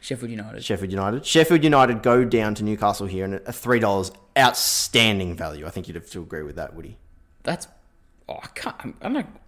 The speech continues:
Speaker 1: I don't know what I'm seeing here.
Speaker 2: <laughs> Next up, Arsenal versus Crystal Palace. A draw at four dollars. Now, you know I mention this every time, that Arsenal love a beat up of a lower team, especially at home,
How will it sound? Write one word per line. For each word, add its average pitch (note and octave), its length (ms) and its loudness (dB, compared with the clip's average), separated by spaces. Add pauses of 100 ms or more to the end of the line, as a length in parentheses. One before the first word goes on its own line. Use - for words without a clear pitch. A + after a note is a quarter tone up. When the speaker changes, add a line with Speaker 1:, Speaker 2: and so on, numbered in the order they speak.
(180)
Speaker 1:
I G3+ 60 -2
don't C4+ 80 -2
know G4 40 -4
what E3 140 0
I'm G#2 80 -6
seeing E3+ 320 -2
here. F2 180 -6 (800)
Speaker 2:
<laughs> - 160 -18
Next E3+ 320 6
up, - 340 6
Arsenal D3 500 8
versus B2+ 340 6
Crystal B2+ 360 -2
Palace. G2+ 520 0 (280)
A A#2+ 100 2
draw C3 600 8
at A#2+ 240 4
four A2+ 180 2
dollars. F#2 440 -4 (840)
Now, A2+ 300 -2 (520)
you B2+ 140 2
know D3 260 8
I F3+ 80 8
mention D#3+ 300 2
this C3+ 140 -2
every A#2+ 180 0
time, G2 240 -4
that - 120 -12
Arsenal A#2+ 400 2
love A#2+ 240 6
a B2 60 2
beat G#2+ 280 0
up G2 300 -2 (240)
of G#2+ 160 0
a G#2+ 40 2
lower G2 300 2
team, D2+ 300 -12
especially A#2+ 760 0
at G#2 180 -2
home, - 300 -12